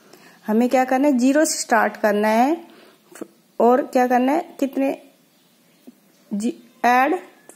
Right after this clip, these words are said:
four and two। तो हमें क्या करना है, फ़ोर, ज़ीरो से start करके कितने step चलेंगे हम? Four step चलेंगे। देखो one, two, three,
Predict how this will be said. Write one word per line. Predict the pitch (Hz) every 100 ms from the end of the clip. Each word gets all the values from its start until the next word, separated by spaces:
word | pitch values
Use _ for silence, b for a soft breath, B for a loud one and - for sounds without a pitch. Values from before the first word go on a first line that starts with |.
| -
four | 269 196 180 196 - _ _ _ -
and | 208 269 320 -
two। | 233 196 -
तो | 226
हमें | 226 233
क्या | 247
करना | 247 240 269
है, | 285
फ़ोर, | - 311 302
ज़ीरो | 220 247 269 277
से | 277
start | 262 247 240
करके | 233 240 294
कितने | 285 285 269
step | 269 262 254
चलेंगे | 254 254 254
हम? | 269 311 B B B B -
Four | 269 269
step | - 233 220
चलेंगे। | 208 196 202
देखो | 214 214
one, | 202 220 226 262 302 - _ _ _
two, | 262 254 262 285 - _
three, | - 240 269 285